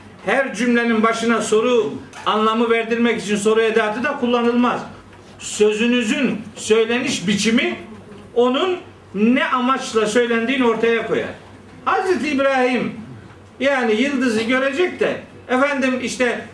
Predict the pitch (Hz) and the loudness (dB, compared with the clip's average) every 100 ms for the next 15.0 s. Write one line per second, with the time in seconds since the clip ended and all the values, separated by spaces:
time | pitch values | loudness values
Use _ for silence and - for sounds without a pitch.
0 | - 254 277 269 - 247 240 233 - 240 | -2 0 2 0 0 0 0 -2 0 -2
1 | 190 165 233 233 233 220 220 220 214 208 | -2 -2 0 2 4 2 2 2 4 2
2 | 190 165 151 - 120 101 - - - - | 2 -2 -4 -2 -4 -4 -10 -20 -20 -10
3 | - 202 247 311 - - - - - - | 0 0 2 0 -2 -6 -14 -20 -20 -20
4 | - 202 233 226 220 202 247 302 - 262 | -8 0 2 2 0 -2 -2 -2 0 -2
5 | 240 240 254 247 - 196 135 104 - - | 0 0 2 0 0 -2 -4 -4 -12 -20
6 | - - 302 277 240 180 - - - - | -12 -4 -2 0 2 0 -2 -12 -18 -8
7 | - 339 392 381 277 269 247 226 233 233 | 2 2 2 0 -2 -2 0 0 0 0
8 | 220 214 196 196 254 254 302 269 226 180 | 0 0 0 2 0 0 -2 0 0 -2
9 | 143 123 107 90 - - - 160 180 196 | -4 -4 -6 -12 -16 -18 -2 0 2 0
10 | 196 262 277 247 - 180 165 196 311 320 | 2 2 0 -2 0 0 2 2 2 2
11 | 254 185 160 196 202 214 214 202 277 311 | 0 0 0 2 2 2 0 0 0 0
12 | 240 151 110 - - - 151 190 226 226 | 0 0 -4 -8 -16 -10 -2 0 2 0
13 | 226 311 262 226 - - 208 214 208 190 | -2 -2 2 0 0 0 0 0 0 0
14 | 269 277 - 214 196 190 285 311 247 | 0 -2 0 0 2 0 -2 -2 0